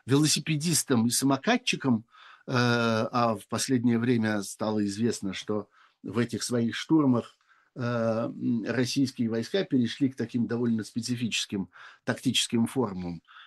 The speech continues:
мобильности на поле боя. Э, действительно, дроны внесли колоссальные изменения вот во всю картину, в весь рисунок того, что происходит, что происходит на фронте. Э, не туда будут нацелены, конечно,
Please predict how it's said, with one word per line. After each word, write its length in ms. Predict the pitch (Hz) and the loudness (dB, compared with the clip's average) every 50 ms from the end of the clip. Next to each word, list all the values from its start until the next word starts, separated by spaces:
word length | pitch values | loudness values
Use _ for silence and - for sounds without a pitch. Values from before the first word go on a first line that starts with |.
| - - _ | -20 -16 _
мобильности 840 | - 107 120 139 135 123 175 156 135 - 135 117 - - - - 117 | 0 2 2 4 4 4 2 2 2 2 0 -2 -2 -2 -2 0 2
на 180 | 101 107 110 104 | 2 2 0 -2
поле 320 | - 131 117 107 107 101 | -2 0 2 2 2 2
боя. 480 | 95 131 202 269 247 220 165 120 113 - _ _ _ _ _ _ _ | 0 0 2 4 4 4 4 4 0 -4 _ _ _ _ _ _ _
Э, 160 | - 123 113 | 0 0 0
действительно, 640 | 101 110 117 - - 147 127 - 131 113 107 101 95 - - | 0 0 -2 0 -2 -2 0 2 4 4 4 2 0 -4 -10
дроны 480 | - 90 117 120 131 131 120 110 104 | -6 -2 2 4 6 6 6 4 4
внесли 580 | 90 92 101 104 - - - 117 117 113 107 98 | 2 2 -2 -2 0 0 2 2 4 4 2 0
колоссальные 720 | - - 98 110 - - - 147 127 110 101 95 90 87 87 | -2 -2 -2 0 0 2 4 4 4 4 2 0 -2 -4 -6
изменения 560 | 82 82 95 104 107 107 101 87 87 87 87 | -6 -4 -2 0 0 0 0 -2 -2 -6 -6
вот 180 | 82 92 - - | -8 -8 -12 -8
во 120 | 92 101 101 | -6 -6 -4
всю 220 | - - 123 101 | -4 -4 -4 -2
картину, 480 | - 123 117 117 - - 135 120 107 98 | -2 -2 -4 -4 -4 -2 -2 0 0 -2
в 60 | 82 85 | -4 0
весь 200 | 107 120 113 - 101 | 0 0 0 0 0
рисунок 640 | 101 131 139 131 - - 170 180 160 127 104 90 - _ _ - - - - - _ _ | 2 2 2 0 -2 0 2 4 4 4 2 2 -2 _ _ -20 -20 -20 -20 -20 _ _
того, 260 | - 117 123 139 131 117 | -2 0 2 2 2 0
что 240 | - - - 127 117 | 0 -2 -2 -2 -2
происходит, 680 | - 95 110 107 - - - 131 120 107 107 - - - - - | -2 -6 -6 -4 -6 -4 -2 0 0 0 -2 -4 -6 -14 -12 -12
что 200 | - - 139 117 | -6 -4 -4 -4
происходит 520 | - 110 110 101 - - 120 110 101 - | -4 -4 -6 -6 -4 -2 -2 -2 -2 -2
на 140 | 113 107 - | -4 -4 -4
фронте. 480 | - 190 220 262 254 - - 165 - - - - - - - - - _ - | -2 0 2 2 2 2 0 -4 -4 -4 -10 -20 -20 -20 -20 -20 -20 _ -6
Э, 280 | 143 139 135 127 127 123 | 0 2 2 4 4 2
не 180 | 131 156 190 | 4 2 2
туда 400 | 185 - 214 190 175 196 139 110 | 2 2 0 4 4 4 4 4
будут 340 | 90 95 101 98 107 - - | 0 -4 -4 -6 -6 -4 -2
нацелены, 600 | 113 107 - - - 170 170 156 139 120 113 104 98 | -2 -2 -2 -2 -2 0 2 4 4 4 4 2 0
конечно, 600 | - 113 110 113 110 95 90 - - 95 87 | -2 -2 0 2 0 0 0 -2 -6 -6 -8